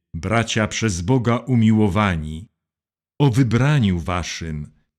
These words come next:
bo nasze głoszenie Ewangelii wśród was nie dokonało się samym tylko słowem, lecz mocą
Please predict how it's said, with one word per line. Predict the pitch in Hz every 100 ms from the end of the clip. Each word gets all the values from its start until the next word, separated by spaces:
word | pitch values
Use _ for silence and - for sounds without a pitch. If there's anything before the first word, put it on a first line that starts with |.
| _ _ _ _ 92
bo | 117
nasze | 123 180 - 165
głoszenie | 107 127 - 175 180 160 -
Ewangelii | 127 120 110 104 180 170 110
wśród | - - 98 80
was | 80 92 80 - - - _ _ _ _ _ -
nie | 120 127
dokonało | 127 123 117 113 139 135 101 92
się | - 101
samym | 92 - 120 123 113 104
tylko | 113 107 - 98
słowem, | - - 113 107 78 76 76 71 _ _ _ _ _ _ _ -
lecz | 98 110 -
mocą | 85 90 120 123 - 139 160 160